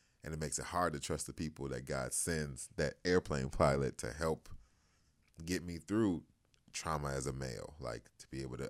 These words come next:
acknowledge that that has happened and figure out how to get better. So for me, I just sit back and I just analyze everybody like, "Yeah, you want something."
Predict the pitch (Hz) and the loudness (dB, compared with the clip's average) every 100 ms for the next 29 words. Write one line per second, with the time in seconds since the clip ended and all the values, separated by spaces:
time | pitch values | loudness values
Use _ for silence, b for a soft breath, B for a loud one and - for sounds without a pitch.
0 | - - 69 65 65 78 67 62 57 60 | -8 -8 -6 0 2 2 0 -4 -2 -2
1 | 60 58 - 71 76 64 62 - b b | -2 -4 -2 -2 0 -4 -6 -10 b b
2 | b b b b b _ - 76 - 73 | b b b b b _ -6 -6 -2 0
3 | 71 67 60 62 60 60 104 78 60 - | 0 0 -4 -4 -6 2 4 4 -2 -8
4 | B B B - 80 - 65 90 98 85 | B B B -6 -6 -6 -2 4 6 6
5 | 80 - 76 71 69 65 64 64 60 57 | 4 0 0 2 0 0 -6 -4 -6 -8
6 | - - 65 80 69 57 60 57 58 57 | -10 -12 -6 -2 -2 -2 -4 -6 -6 -6
7 | 55 53 52 - _ 57 57 52 55 - | -6 -6 -10 -14 _ -12 -8 -8 -10 -8
8 | 71 62 53 - 50 50 | -6 -6 -8 -10 -12 -12